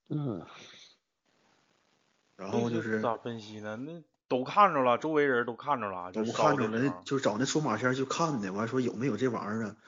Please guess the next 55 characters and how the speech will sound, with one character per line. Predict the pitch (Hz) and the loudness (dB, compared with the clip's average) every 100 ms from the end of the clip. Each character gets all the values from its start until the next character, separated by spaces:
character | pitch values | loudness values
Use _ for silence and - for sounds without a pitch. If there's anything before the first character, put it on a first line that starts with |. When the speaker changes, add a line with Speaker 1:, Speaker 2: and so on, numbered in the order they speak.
| - - - | -20 -20 -10
Speaker 2:
然 | 104 | -4
后 | |
他 | 113 | 0
一 | 131 123 | 2 2
烧 | 117 117 | 2 2
灰 | - 113 | 2 -2
就 | 113 | 0
说 | 117 113 | -2 -4
出 | 107 98 101 | -4 -8 -6
来 | 113 | -4
了， | 101 | -4
然 | 92 | -4
后 | 101 | -6
出 | 110 104 | -6 -4
来 | 110 | -2
那 | 117 | 0
脸 | 113 - 95 | -2 -4 -8
的 | 98 | -8
话， | 107 107 _ - - _ _ | -8 -10 _ -20 -20 _ _
然 | 92 | -8
后 | |
那 | 104 | -6
出 | 107 113 | -4 -2
马 | 95 | -2
仙 | 95 | -2
儿 | 101 104 | -4 -2
就 | |
说 | 104 - 101 | -4 -4 -4
的， | 104 | -4
说 | 101 107 | -4 -6
那 | 107 117 | -2 -2
个 | 110 | -2
没 | 101 107 | -2 0
有 | 120 | 2
脸 | 120 113 98 | 2 0 -4
的 | 104 | -8
是 | 98 123 | -6 -4
你， | 110 98 50 - _ _ | -4 -6 -12 -20 _ _
有 | - 101 117 | -6 0 2
脸 | 113 82 | 0 -2
的 | 98 | -6
就 | 95 98 | -6 -6
是 | 101 | -6
他。 | - 90 - - _ _ _ _ _ _ _ _ _ _ | -6 -8 -12 -20 _ _ _ _ _ _ _ _ _ _
Speaker 3:
啊， | 139 | 0
为 | 202 | 2
啥 | 196 180 | 6 4
是 | 175 208 196 165 | 6 4 4 2
那 | 196 | -2
没 | 185 151 | 0 2
脸 | 185 156 | 4 4
的 | 123 | 2
是 | 131 | -4
他 | 147 127 120 | -8 -4 -4
呢？ | 120 120 | -4 -8